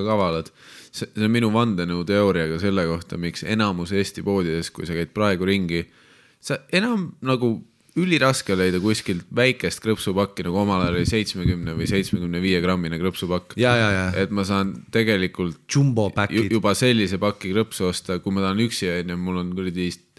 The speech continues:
Speaker 1: sitt päevalt, ma tahan selle ühe kuradi koroona teha ja krõpsupaki, sest ma olen glamuurne, on ju. Ma,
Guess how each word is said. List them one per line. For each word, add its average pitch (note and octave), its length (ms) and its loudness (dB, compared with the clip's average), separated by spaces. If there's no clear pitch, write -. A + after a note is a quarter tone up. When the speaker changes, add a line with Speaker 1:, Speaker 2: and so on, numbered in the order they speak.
Speaker 1:
sitt A#2 340 -4
päevalt, F#2+ 400 0
ma F2 80 -4
tahan E2+ 320 -4
selle E2+ 240 -4
ühe G2+ 180 0
kuradi E2+ 320 -4
koroona G2 480 0
teha E2+ 240 -2
ja E2+ 80 -4
krõpsupaki, F2+ 640 -4
sest D2 160 -12
ma E2 80 -12
olen E2 140 -6
glamuurne, E2+ 500 -2
on E2 140 -6
ju. - 20 -20
Ma, F2 180 -12